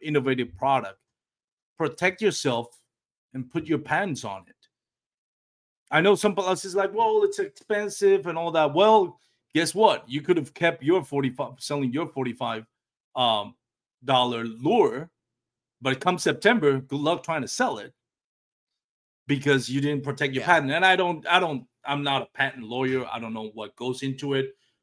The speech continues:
Speaker 1: but, you know, it's, it's kinda like the Vibe kayaks with their drive now. If you look at their drive, they're the expired patent of the original, um, Hobie drive.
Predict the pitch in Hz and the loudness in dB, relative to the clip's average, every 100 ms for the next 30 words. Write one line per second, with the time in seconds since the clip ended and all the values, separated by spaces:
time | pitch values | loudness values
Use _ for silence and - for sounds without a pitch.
0 | _ 117 131 120 - _ _ _ _ 151 | _ _ 0 0 -2 _ _ _ _ -2
1 | 156 135 143 - - 151 - 190 196 170 | 2 2 0 -2 -6 -6 0 0 2 2
2 | 156 117 139 117 131 147 135 - 135 135 | 0 0 -4 0 2 2 0 -2 0 2
3 | 131 123 123 - 131 120 110 117 123 139 | 0 -4 -6 -8 -6 -6 -8 0 2 2
4 | 123 98 95 - _ _ - 139 156 156 | -4 -6 -8 -14 _ _ -4 -2 0 0
5 | 139 127 139 151 123 110 _ _ _ _ | 0 0 4 4 4 -2 _ _ _ _
6 | 135 120 156 160 139 143 139 123 110 - | -4 4 6 6 2 0 0 0 -4 -8
7 | 127 - - 139 143 143 135 117 110 _ | -10 -6 4 6 6 4 2 0 -6 _
8 | _ 147 143 147 117 110 - _ _ _ | _ 4 4 4 -6 -8 -14 _ _ _
9 | _ 127 135 120 117 127 131 123 120 131 | _ 2 2 0 -4 -2 0 -2 -2 -4
10 | 123 156 160 131 123 120 - 120 113 107 | -2 0 2 0 -2 -4 -4 -4 -4 -4
11 | 143 196 185 104 95 | -4 -2 -2 -6 -12